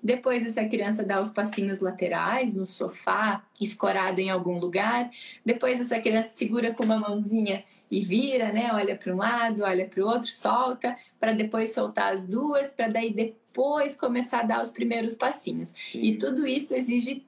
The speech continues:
Speaker 1: tempo da criança e exige que ela tenha sempre a oportunidade de fazer essas coisas, né? Então, ela vai precisar de ajuda. Não é necessariamente sempre só dar os passinhos com os pais segurando os braços, mas, assim,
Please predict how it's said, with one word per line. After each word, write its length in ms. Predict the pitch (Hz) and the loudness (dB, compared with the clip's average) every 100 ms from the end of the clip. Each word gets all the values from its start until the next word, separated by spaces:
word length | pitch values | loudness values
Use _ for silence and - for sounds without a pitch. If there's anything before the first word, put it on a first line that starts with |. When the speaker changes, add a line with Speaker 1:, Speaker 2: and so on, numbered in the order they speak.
| - | -2
Speaker 1:
tempo 460 | 247 262 427 403 | 0 0 -2 -2
da 160 | 359 247 | 0 0
criança 520 | - 202 196 226 - - | 0 0 2 0 -2 -2
e 100 | 240 | 0
exige 380 | 247 240 254 285 | 0 0 0 -2
que 120 | - | -2
ela 180 | 254 262 | 0 0
tenha 380 | 285 - 277 294 | 0 -2 0 -2
sempre 400 | - - 440 - | -2 -6 -2 -2
a 20 | |
oportunidade 760 | - 302 - 294 320 277 392 370 | -2 -4 -2 -4 0 0 0 -2
de 80 | 220 | -2
fazer 300 | - 220 196 | -4 -2 -2
essas 280 | 196 190 | -2 -8
coisas, 560 | - - 170 160 160 170 | -6 -2 -2 -2 -6 -6
né? 280 | 180 196 - - - | -2 -2 -2 -8 -10
Então, 340 | - 214 214 208 | 0 2 4 2
ela 200 | 202 214 | 2 2
vai 180 | 208 202 | 2 0
precisar 420 | - 220 214 214 | -4 -2 0 0
de 120 | 208 | 2
ajuda. 500 | 240 226 233 220 202 208 - - | 2 2 0 0 0 -4 -10 -2
Não 220 | 202 202 | 0 2
é 100 | 226 | 2
necessariamente 880 | 220 233 226 226 214 202 196 214 220 | 2 0 -2 0 0 0 2 2 0
sempre 400 | - 214 220 214 | 0 2 2 0
só 240 | - 214 | -2 -2
dar 180 | 208 196 | 2 0
os 120 | 208 | 0
passinhos 520 | - 202 - 214 226 214 | -2 -4 -2 0 0 0
com 120 | 214 | -6
os 80 | 214 | -4
pais 240 | 214 196 | -2 -2
segurando 400 | - 202 196 196 | -4 -2 -2 -2
os 100 | 202 | -6
braços, 360 | 196 196 190 - | -4 -2 -2 -2
mas, 180 | 196 185 | -2 0
assim, 380 | 190 220 208 | 0 0 0